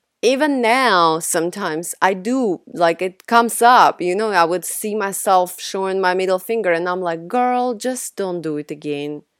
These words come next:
That's not how you wanna show up in the world." You know, so make sure you find happiness, joy, bliss, and peace with yourself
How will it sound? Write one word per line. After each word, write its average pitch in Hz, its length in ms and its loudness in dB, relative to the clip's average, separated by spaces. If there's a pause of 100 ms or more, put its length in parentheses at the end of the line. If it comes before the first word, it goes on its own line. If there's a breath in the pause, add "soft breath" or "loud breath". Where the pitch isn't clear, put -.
(180)
That's 220 320 -8
not 175 240 -2
how 170 160 -6
you 156 160 -4
wanna 151 180 -6
show 156 220 -6
up 147 160 -8
in 156 80 -8
the 151 80 -8
world." 147 480 -8 (1120)
You 202 140 -6
know, 233 240 -2
so 180 520 -2 (1600)
make 262 280 2
sure 311 200 -2
you 247 120 2
find 202 300 0
happiness, 202 720 -2
joy, 196 520 2
bliss, 202 600 -4
and 175 240 -6
peace 247 480 -6
with 185 140 -4
yourself 170 680 -2